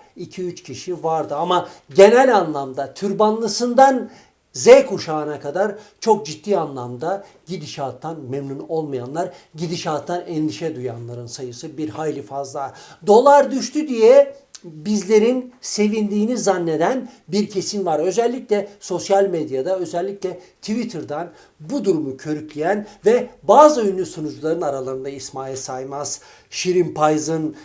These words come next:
işte ve bunun gibi bir, bir takım şeylerin böyle fotoğraflarını alıp sanki üzgün, üzgünmüş gibi dolar dü-, düştü diye üzgünmüş gibi paylaşımlar yapan troller vardı.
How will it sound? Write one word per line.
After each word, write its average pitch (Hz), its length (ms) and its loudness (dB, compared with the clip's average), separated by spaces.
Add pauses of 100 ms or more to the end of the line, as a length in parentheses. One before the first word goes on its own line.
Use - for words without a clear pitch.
işte 170 240 -4
ve 202 220 0
bunun 196 200 4
gibi 170 360 -2
bir, - 140 -18
bir 208 80 -10
takım 170 240 -2
şeylerin 175 380 0
böyle 208 400 6 (240)
fotoğraflarını 208 600 0
alıp 254 260 0
sanki 214 280 -6
üzgün, 226 540 -4
üzgünmüş 208 520 -4
gibi 160 200 -10
dolar 190 280 0
dü-, 165 340 -14
düştü 160 320 -12
diye 196 240 2 (220)
üzgünmüş 190 560 -4
gibi 196 320 -6 (200)
paylaşımlar 170 600 -6
yapan 160 400 -8
troller 139 440 -10
vardı. 123 420 -12